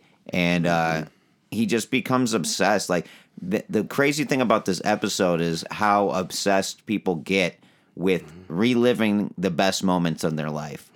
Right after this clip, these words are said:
Speaker 2: Mm-hmm.
Speaker 1: And that's what scared me about this episode, was because if you could replay, you know, the best moments in your life and relive those feelings again,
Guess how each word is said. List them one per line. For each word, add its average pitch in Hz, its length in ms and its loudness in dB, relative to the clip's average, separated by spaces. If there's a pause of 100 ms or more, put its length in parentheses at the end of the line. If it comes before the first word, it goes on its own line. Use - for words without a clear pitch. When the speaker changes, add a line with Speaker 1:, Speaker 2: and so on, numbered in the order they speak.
(120)
Speaker 2:
Mm-hmm. 80 300 -12
Speaker 1:
And 92 180 0
that's 110 240 0
what 98 160 0
scared 90 460 0
me 87 120 2
about 82 340 -2
this 80 260 -6
episode, 78 640 -2
was 78 240 -6
because 80 480 -4 (680)
if 113 240 -2
you 120 140 2
could 135 420 0 (220)
replay, 107 800 0 (680)
you 117 100 2
know, 95 200 4
the 90 220 -2
best - 540 -2
moments 95 440 2
in 95 80 0
your 87 100 2
life 87 320 0
and 82 180 0
relive 87 380 0
those 82 220 0
feelings 90 440 0
again, 95 380 0